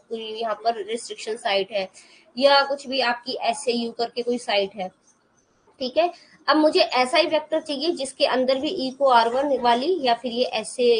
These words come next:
या फिर ये जो एसएयू वाली है, ये वाली कोई side हो। तो मुझे ऐसा ही अगर चाहिए होगा तो मैं, मैं market में गई,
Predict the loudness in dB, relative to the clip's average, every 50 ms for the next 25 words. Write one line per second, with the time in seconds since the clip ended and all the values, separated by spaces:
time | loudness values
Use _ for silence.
0 | 2 -2 -4 -2 0 0 0 0 -2 -4 -2 -2 0 0 -2 -2 -2 -2 -4 -4
1 | -6 -6 -6 -4 -4 -4 -2 0 0 0 0 -2 -2 -2 -4 -4 -4 -2 -2 0
2 | 0 -2 -4 -4 -4 -4 -4 -4 -4 -2 0 0 0 0 -2 -6 -12 -12 -10 -8
3 | -6 -4 -4 0 0 0 0 2 2 2 2 2 0 -2 0 0 -2 -2 -2 -4
4 | -4 -4 -2 0 2 2 2 0 -2 -2 -2 0 0 0 -2 -4 -10 -8 -6 -6
5 | -4 -4 -4 -4 -6 -6 -10 -10 -8 -4 -4 -2 -4 -4 -6